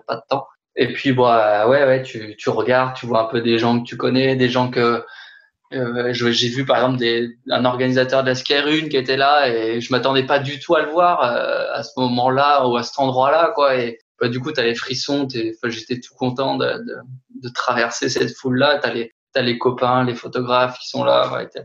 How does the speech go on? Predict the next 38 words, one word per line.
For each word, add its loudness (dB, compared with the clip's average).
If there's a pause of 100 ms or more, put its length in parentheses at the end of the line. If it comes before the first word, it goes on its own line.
(120)
puis -8
tu -6
peux, 4
euh, 6
échanger 2
un 2
regard, 2
tu -10
peux -6
pr-, -10
échanger -2
un 2
mot, 4
euh, -2 (260)
parce -14
que -10
ça 0
va 2
vraiment 0
pas 0
vite -6
pour 2
le -4
coup. -14 (260)
Donc, 0
euh, 2
c'est -4
une -2
portion -2
qui -6
est, -2 (580)
ouais, -2
qui -10
est -8
vraiment 0
incroyable 2
et -6
c'est, 0